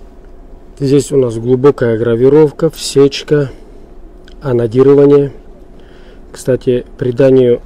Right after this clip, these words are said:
такого цвета куполов у нас ушло очень много времени.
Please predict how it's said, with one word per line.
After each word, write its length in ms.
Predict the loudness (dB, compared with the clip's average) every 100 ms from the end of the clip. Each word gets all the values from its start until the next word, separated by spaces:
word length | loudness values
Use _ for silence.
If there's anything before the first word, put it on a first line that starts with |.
| -12 -20 -20 -20 -20 -20 -20 -20 -20 -20 -20 -20 -8
такого 380 | -8 -2 0 0
цвета 540 | 0 -2 0 -2 -4 -10
куполов 500 | -10 -6 -2 0 0
у 60 | -2
нас 220 | -6 -6
ушло 300 | -14 -8 -4
очень 240 | -4 -2
много 180 | -2 -2
времени. 360 | 0 -2 -2